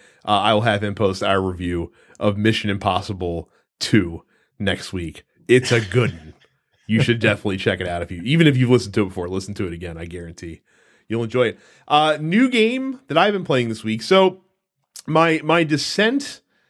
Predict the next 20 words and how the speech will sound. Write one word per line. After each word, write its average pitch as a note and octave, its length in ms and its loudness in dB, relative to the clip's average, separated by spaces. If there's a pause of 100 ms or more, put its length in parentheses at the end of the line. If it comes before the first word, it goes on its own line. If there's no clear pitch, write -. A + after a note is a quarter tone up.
(260)
into D#3+ 840 0
a C3 80 4
specific C#3 880 -2 (640)
subgenre A#2+ 1040 0 (540)
of A2 260 -4
games, G#2+ 760 -6
uh, F#2 220 -8 (140)
continues. B2+ 800 -6 (380)
So, F#3 260 4
Micah, F3+ 520 0 (680)
what F3+ 200 4
if B3+ 160 0
I F#3+ 140 2
told F3 400 -2
you E2 300 -16 (500)
that B2 160 2
there D3+ 180 6
was D3+ 200 2
a C3 60 0
game G#2+ 500 -8